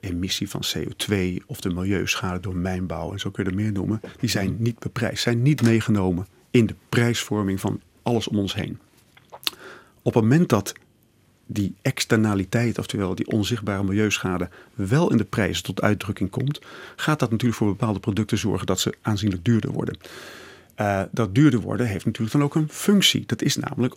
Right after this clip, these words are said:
Speaker 1: om de consumptie daarvan, eh, eh, te beïnvloeden,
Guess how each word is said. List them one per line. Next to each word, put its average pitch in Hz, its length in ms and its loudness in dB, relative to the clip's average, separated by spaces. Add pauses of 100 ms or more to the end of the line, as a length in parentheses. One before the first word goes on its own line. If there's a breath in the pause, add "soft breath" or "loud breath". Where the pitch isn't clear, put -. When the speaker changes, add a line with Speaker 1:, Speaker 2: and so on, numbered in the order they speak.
Speaker 1:
om 107 160 2
de 107 160 0 (140)
consumptie 107 640 4
daarvan, 92 540 0 (320)
eh, 82 220 -4 (340)
eh, 101 100 -4 (600)
te 113 140 2
beïnvloeden, 127 560 2